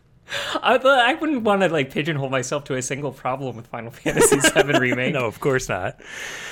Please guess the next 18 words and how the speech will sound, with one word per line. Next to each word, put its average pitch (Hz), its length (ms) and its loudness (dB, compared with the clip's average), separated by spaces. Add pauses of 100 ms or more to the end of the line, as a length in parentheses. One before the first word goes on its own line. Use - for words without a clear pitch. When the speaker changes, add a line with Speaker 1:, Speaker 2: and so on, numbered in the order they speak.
(160)
Speaker 2:
Yeah, 240 300 0
so, 233 440 0 (220)
I 226 80 2
mean, 247 140 2
Hunter 294 240 2
x 233 80 4
Hunter, 190 280 2
like, 151 460 0 (1000)
yeah, 233 200 2
it, 180 280 2
you 185 160 0
can 302 280 0
ignore 151 400 2
that 127 180 2
aspect 110 560 -2
of 98 160 0
it, 117 220 0
like, 110 400 0